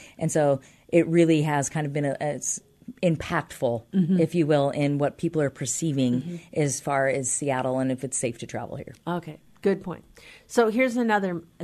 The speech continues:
Speaker 2: here's another thing we're hearing on, on, um, social media. "I don't dare go to Walgreens anymore because a bunch of sick people are there."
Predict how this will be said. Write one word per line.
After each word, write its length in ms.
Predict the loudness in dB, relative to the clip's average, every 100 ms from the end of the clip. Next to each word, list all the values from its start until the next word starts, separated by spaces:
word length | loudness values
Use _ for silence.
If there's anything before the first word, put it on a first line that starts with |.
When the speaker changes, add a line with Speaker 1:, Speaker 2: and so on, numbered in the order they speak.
| -8 -4
Speaker 2:
here's 280 | 4 4 4
another 460 | 0 2 2 0
thing 360 | -2 0 2 2
we're 100 | 0
hearing 340 | -2 -2 -2
on, 220 | -4 -6 -8 _
on, 360 | -8 -6 -6 -6
um, 260 | -8 -10 -16
social 340 | -8 -8 -6 -8
media. 320 | -8 -10 -12 -18 _ _ _ _ _ -20 -20 -20 _
"I 180 | 8 8
don't 320 | 8 4 0
dare 320 | 4 8 8 8
go 220 | 6 6
to 60 |
Walgreens 720 | 6 8 8 8 6 0 0 -2
anymore 420 | -2 0 0 -2
because 400 | -4 -4 -2 -2
a 80 | 0
bunch 300 | 0 0 -2
of 80 |
sick 340 | -4 -2 -4 -4
people 340 | -6 -4 -4
are 140 | -4 -6
there." 320 | -8 -12